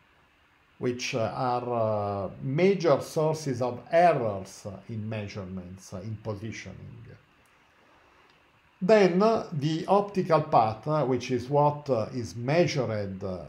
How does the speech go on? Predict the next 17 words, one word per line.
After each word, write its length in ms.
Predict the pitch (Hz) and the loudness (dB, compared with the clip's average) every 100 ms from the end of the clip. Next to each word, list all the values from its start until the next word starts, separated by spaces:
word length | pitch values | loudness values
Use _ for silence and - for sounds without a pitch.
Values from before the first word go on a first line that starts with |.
| - | -12
in 240 | 113 107 107 | -10 -4 2
Doppler, 500 | 135 131 120 104 98 | 2 2 -4 -4 -4
uh, 380 | 101 95 92 87 90 135 | -6 -6 -6 -10 -16 -14
measurement, 960 | 117 123 117 101 98 95 98 98 104 131 | -8 -6 -6 -6 -8 -8 -10 -10 -10 -6
uh, 220 | 135 139 143 | -6 -6 -8
and 240 | 113 110 | -10 -6
also, 380 | 113 127 123 - - - - - - _ _ _ _ _ _ _ - - _ _ | 0 0 0 -6 -20 -20 -20 -20 -20 _ _ _ _ _ _ _ -20 -20 _ _
uh, 460 | - 131 120 104 104 92 - _ _ _ _ - _ - | -8 -6 -4 -6 -6 -10 -18 _ _ _ _ -20 _ -16
to 60 | |
s-, 300 | 117 - 113 113 | -14 -14 -16 -14
some 400 | - 160 156 139 | -4 2 2 2
extent, 640 | - - 139 135 123 - | -4 -4 -2 0 -2 -4
uh, 40 | |
in 300 | 107 117 107 | -6 -4 -4
range 340 | 110 131 127 123 | 2 2 2 -4
measurement, 720 | 120 104 98 98 101 113 113 | -8 -8 -8 -10 -10 -12 -12
uh, 80 | 151 | -10